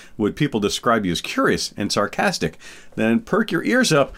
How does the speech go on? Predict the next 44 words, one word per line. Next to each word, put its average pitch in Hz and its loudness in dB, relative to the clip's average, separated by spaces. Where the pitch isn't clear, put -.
You 143 2
might 165 4
be 147 4
among 147 4
the 117 4
thousands 135 2
of 123 0
people 113 2
who 101 2
said 98 0
yes 147 0
to 110 0
those 104 2
descriptions 98 -2
and 92 -2
more, 151 4
and 117 4
also 98 2
said 87 2
that - -8
they 78 2
liked 78 -2
white 80 -2
wines. 98 2
This 117 -2
list 127 2
of 101 0
five 135 2
white 101 2
wines 82 0
under 107 2
twenty 214 2
dollars 139 2
is 113 2
sure 185 4
to 113 2
please 95 0
the 85 0
perfectionist 98 -2
side 92 2
of 85 0
your 87 2
budget, 95 2
and 127 2